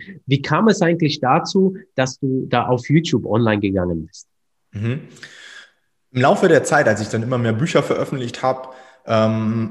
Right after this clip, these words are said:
Speaker 2: hab ich mir dann irgendwann gesagt, hey, ich kann das Ganze ja auch ortsunabhängig machen. Das heißt, ich hab mich
Speaker 1: Ja.
Speaker 2: irgendwann auf Reise begeben, hab eine Zeit lang, war in Thailand unterwegs,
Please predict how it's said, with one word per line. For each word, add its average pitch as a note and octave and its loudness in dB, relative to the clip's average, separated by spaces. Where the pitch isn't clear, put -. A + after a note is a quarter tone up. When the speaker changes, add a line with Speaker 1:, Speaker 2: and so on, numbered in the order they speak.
Speaker 2:
hab B2 0
ich C3+ -6
mir C#3 -4
dann A#2 -2
irgendwann D3 0
gesagt, B2+ -2
hey, B2+ 2
ich C#3+ -4
kann B2+ -6
das C3 -4
Ganze B2 -4
ja A2+ 0
auch - -6
ortsunabhängig G#2+ -4
machen. F2+ -8
Das - -8
heißt, B2 0
ich - -2
hab - -4
mich A2 0
Speaker 1:
Ja. G#2+ 2
Speaker 2:
irgendwann D#3 6
auf A2 2
Reise C3 4
begeben, G2+ 0
hab - 0
eine A2 -4
Zeit A2 2
lang, A2 2
war G2 0
in G2 -4
Thailand B2 2
unterwegs, G#2 0